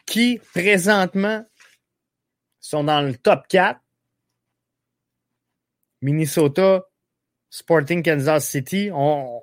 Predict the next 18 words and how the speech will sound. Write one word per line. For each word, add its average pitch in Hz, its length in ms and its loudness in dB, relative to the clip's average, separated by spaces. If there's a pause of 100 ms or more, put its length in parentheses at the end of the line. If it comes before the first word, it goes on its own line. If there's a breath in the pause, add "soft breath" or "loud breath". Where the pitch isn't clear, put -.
(100)
on 156 200 6
va 156 180 4
les 139 320 2
inclure 175 540 2
là-dedans. 147 520 2 (680 loud breath)
Ça 170 280 2
dépense 190 720 0
jamais 180 500 0
plus 196 580 -4
que 175 320 0
deux 160 380 0
point 151 400 -4
trois 151 520 -4
millions 143 640 -4 (520)
pour 143 220 -2
un 131 100 -2
joueur 135 460 -2
désigné. 120 640 -2